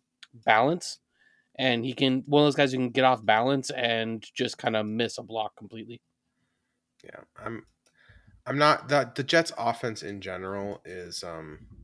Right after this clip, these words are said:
Speaker 2: is as disappointing as, as our, um, our defense is. They're, they're kinda having an opposite problem that we are. So, yeah, I, I, w-, I wouldn't sweat their, uh, their offense so much. I mean,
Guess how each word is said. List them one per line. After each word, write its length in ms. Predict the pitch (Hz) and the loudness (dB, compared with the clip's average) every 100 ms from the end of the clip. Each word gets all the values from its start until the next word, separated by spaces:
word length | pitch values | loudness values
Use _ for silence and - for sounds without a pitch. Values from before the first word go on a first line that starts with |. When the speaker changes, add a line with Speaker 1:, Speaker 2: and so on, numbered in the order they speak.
| - _ - _ | -20 _ -20 _
Speaker 2:
is 200 | 135 - | -6 0
as 220 | 139 135 | 0 0
disappointing 800 | - 113 107 - 95 92 95 85 | -6 -6 -8 -8 -10 -8 -10 -10
as, 240 | 80 - - | -10 -12 -14
as 140 | 80 82 | -14 -10
our, 340 | 80 80 82 _ - - - - - - - | -8 -8 -12 _ -20 -20 -20 -20 -20 -20 -20
um, 280 | 82 80 - - - - _ _ _ _ _ - - - | -16 -16 -16 -20 -20 -20 _ _ _ _ _ -20 -20 -14
our 160 | 92 90 | -10 -10
defense 520 | 80 80 - 80 - | -12 -18 -16 -16 -14
is. 460 | - - - - _ | -16 -16 -18 -20 _
They're, 220 | 101 107 | -4 -2
they're 100 | 107 120 | -2 -2
kinda 220 | 120 98 | -4 -4
having 260 | 92 90 | -4 -4
an 140 | 85 80 - | -8 -10 -10
opposite 500 | 78 - 90 92 - | -12 -10 -10 -10 -10
problem 440 | - 78 87 90 | -6 -6 -6 -14
that 180 | 95 90 | -10 -10
we 140 | 85 87 | -8 -6
are. 220 | 98 131 _ _ _ _ _ _ | -8 -10 _ _ _ _ _ _
So, 200 | - 107 | -8 -2
yeah, 360 | 101 92 78 76 - _ _ _ - | 0 0 -2 -6 -14 _ _ _ -10
I, 160 | 95 - | -10 -8
I, 60 | |
w-, 180 | 104 101 - | -8 -8 -6
I 80 | |
wouldn't 360 | 101 92 85 - _ | -6 -6 -10 -18 _
sweat 540 | - - - 71 64 - _ | -10 -8 -6 -6 -8 -10 _
their, 260 | 90 80 76 | -10 -8 -10
uh, 220 | 71 - - _ _ _ _ _ _ _ _ _ _ _ _ | -12 -16 -20 _ _ _ _ _ _ _ _ _ _ _ _
their 140 | - - | -14 -12
offense 400 | 65 - 71 - | -14 -14 -12 -12
so 100 | - | -12
much. 220 | 82 - | -14 -12
I 40 | |
mean, 200 | 95 98 | -10 -12